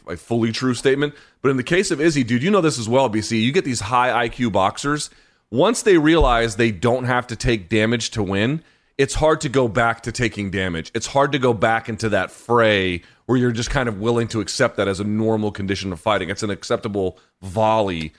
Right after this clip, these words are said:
that they're willing to have. I, I, Izzy's just not willing to take damage. You want him to take damage, you gotta force it on him, and they can't.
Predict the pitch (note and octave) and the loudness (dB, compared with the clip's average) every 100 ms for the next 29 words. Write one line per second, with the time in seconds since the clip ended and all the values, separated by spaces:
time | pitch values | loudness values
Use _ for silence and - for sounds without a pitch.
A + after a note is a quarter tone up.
0 | _ - A2+ B2+ A2 A2+ A2 G2+ G2+ A2 | _ -4 0 0 4 4 2 0 -4 -2
1 | A2 F2+ - C2 - A2+ F#2 - C3+ - | -2 -4 -8 -20 -20 -20 -16 -4 -4 -4
2 | A#2 A2+ G2 G#2+ _ - E3+ A3+ F3 D#3 | -14 -18 -18 -20 _ -2 0 2 0 0
3 | D3+ - B2 A#2+ B2+ - - - A2+ C3 | -4 0 2 2 0 -2 -14 -4 2 2
4 | A#2+ G#2+ G2+ B2 A2+ - - _ _ B2 | 2 -2 0 0 0 -2 -18 _ _ 0
5 | C#3+ A#2 F#2 C3+ D#3+ C#3+ B2 C#3+ A2+ C#3 | 2 0 0 2 2 0 0 -2 2 0
6 | C#3 A2 - _ - B2+ E3 A2+ - - | 2 0 -4 _ -4 2 2 0 -6 2
7 | D3 D3 - B2 - A2+ B2+ B2 G#2 F2+ | 4 4 2 0 2 2 2 2 0 0
8 | E2 - _ _ - A#2+ A2+ F#2 G#2+ F#2+ | -4 -8 _ _ -2 0 0 0 0 -2
9 | _ - - - B2 A#2 D#2+ - | _ -14 -8 -2 0 0 -2 -10